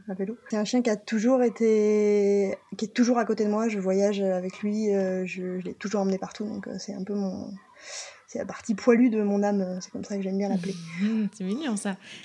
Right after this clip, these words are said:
Speaker 2: Alors, quelle était votre expérience, euh, avant d'avoir, euh, Enzo ? Bah, j'imagine que votre expérience est différente, du coup. Comment ça s'est passé pour vous ? Est-ce que vous avez toujours eu des chiens ? Est-ce que ça a toujours été, ça a toujours fait partie de votre vie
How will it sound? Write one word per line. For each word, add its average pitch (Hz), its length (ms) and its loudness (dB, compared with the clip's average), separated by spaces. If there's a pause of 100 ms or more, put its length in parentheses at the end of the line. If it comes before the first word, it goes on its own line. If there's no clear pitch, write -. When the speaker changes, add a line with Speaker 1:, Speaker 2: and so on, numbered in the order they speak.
(100)
Speaker 2:
Alors, 226 160 4
quelle 277 160 2
était 311 160 0
votre 277 220 -6
expérience, 240 500 -2
euh, 208 240 0 (100)
avant 202 300 -2
d'avoir, 196 440 -2
euh, 185 440 -4
Enzo ? 202 420 -2
Bah, 196 140 -6
j'imagine 185 340 -4
que 202 120 -8
votre 190 140 -6
expérience 190 320 -6
est 208 40 -2
différente, 196 400 -2
du 202 140 -2
coup. 302 180 -4 (460)
Comment 262 160 -2
ça 302 60 -2
s'est 233 160 -2
passé 233 240 0
pour 214 120 2
vous ? 240 120 0
Est-ce 359 140 0
que 240 60 -4
vous 214 140 0
avez 196 180 2
toujours 226 300 -2
eu 220 60 2
des 190 120 2
chiens ? 254 380 -2
Est-ce 240 140 -2
que 196 320 -2
ça 196 140 -6
a 180 60 -4
toujours 208 280 -6
été, 190 340 -2
ça 190 160 -6
a 180 60 -4
toujours 214 180 -4
fait 233 100 -4
partie 196 240 -4
de - 60 -20
votre 202 180 2
vie 247 220 -2